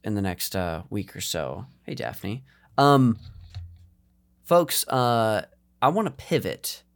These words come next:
at this point to our main event today. It's why we're here, you know, our holiday gaming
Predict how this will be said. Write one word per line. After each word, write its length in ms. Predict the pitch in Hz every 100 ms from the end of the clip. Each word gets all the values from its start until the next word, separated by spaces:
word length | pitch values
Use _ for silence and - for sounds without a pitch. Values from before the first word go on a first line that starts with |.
| _ -
at 140 | -
this 180 | 98 95
point 540 | - 69 57 - - _ _ _ _ -
to 100 | 165
our 80 | 185
main 220 | 202 220
event 300 | 110 110 76
today. 480 | - 71 - - - _ _ _ _ -
It's 180 | 170 -
why 200 | 190 214
we're 160 | 170 120
here, 260 | - 92
you 180 | 73 80
know, 300 | 98 101 95 _ _ -
our 120 | 123
holiday 640 | 135 180 226 269 269 262
gaming 720 | - 127 123 131 135 127 123